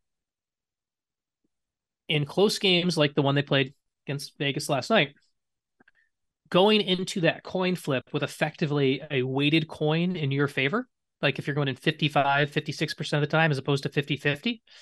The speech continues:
that's where you get the goals. That's where you get the goals in the close games. And, um, I thought it was a really good example last night of how over the course of an eighty-two game season, being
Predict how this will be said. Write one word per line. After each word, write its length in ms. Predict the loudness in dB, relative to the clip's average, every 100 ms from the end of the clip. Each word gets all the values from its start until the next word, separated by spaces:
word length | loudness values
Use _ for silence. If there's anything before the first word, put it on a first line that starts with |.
| -20 _ _ _ _ 0
that's 200 | 2 4
where 80 |
you 80 | 2
get 120 | 2
the 80 | 0
goals. 400 | 2 2 0 -6 _ _
That's 200 | -4 2
where 100 | 4
you 80 | 6
get 160 | 4 2
the 80 |
goals 340 | 2 4 4 2
in 160 | -2
the 60 | -2
close 320 | -2 -6 -4
games. 440 | 0 0 0 -4 -6
And, 300 | 2 4 4 -2 _ _ _ _
um, 380 | 0 0 0 -12 -8
I 60 |
thought 140 | -2 0
it 40 |
was 100 | 0
a 60 | 0
really 240 | 0 0
good 200 | 0 -2
example 460 | -4 -2 -2 -2 -2
last 320 | -2 -2 -2
night 220 | -4 -2
of 100 | -6
how 380 | 0 2 0 -2 _ _ _ _ _ _ _ _ _ _ -2
over 200 | 0 0
the 80 | -2
course 880 | -4 -2 2 2 0 -2 -6 -8 -10
of 480 | 0 2 2 0 -8 -18 _ _ _
an 120 | -8
eighty-two 500 | 0 0 0 -4 -6
game 220 | -2 -2 -2
season, 560 | -6 -6 -6 -8 -8 -14 _ _ _ _ _
being 600 | 0 2 4 2 0 -4